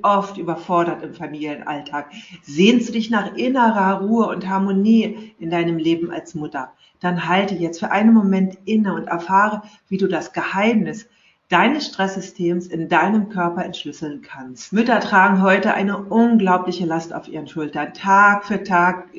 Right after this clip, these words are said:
jonglieren sie mit den Bedürfnissen ihrer Kinder, dem Haushalt, dem Job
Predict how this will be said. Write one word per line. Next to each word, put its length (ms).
jonglieren 560
sie 140
mit 140
den 100
Bedürfnissen 720
ihrer 340
Kinder, 480
dem 280
Haushalt, 580
dem 180
Job 460